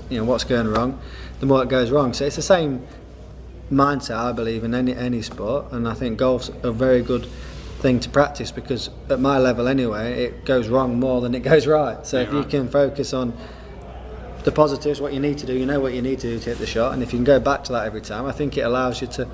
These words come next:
Speaker 1: get around the course in a, a decent score. I think that's something that I've always done as well. Even when I started playing golf, I wasn't that good, but I always got around the course probably a little bit better than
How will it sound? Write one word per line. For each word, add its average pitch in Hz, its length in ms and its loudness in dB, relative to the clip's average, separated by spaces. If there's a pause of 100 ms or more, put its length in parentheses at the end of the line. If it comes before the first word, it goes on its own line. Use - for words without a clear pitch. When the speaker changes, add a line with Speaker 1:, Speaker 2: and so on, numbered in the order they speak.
(140)
Speaker 1:
get 147 120 6
around 139 140 4
the 127 60 2
course 143 340 2
in 143 60 0
a, 135 60 0
a 135 180 -4
decent 151 320 0
score. - 180 6
I - 20 4
think 202 160 0
that's 156 120 -2
something 185 140 2
that 156 100 2
I've 156 80 4
always 147 240 6
done 160 200 0
as 123 100 -2
well. 143 240 4
Even 147 180 0
when 135 240 -2 (380)
I 120 60 -4
started 123 560 2 (680)
playing 127 280 4
golf, 123 320 2
I 127 80 2
wasn't 131 480 2 (360)
that 123 220 0
good, 143 320 4
but 135 220 0
I 131 60 2
always 151 180 4
got 143 220 2
around 143 260 0
the 131 80 -6
course 160 320 -2
probably 147 260 0
a 139 80 2
little 147 220 2
bit 143 240 -2
better 147 280 2
than 139 320 -4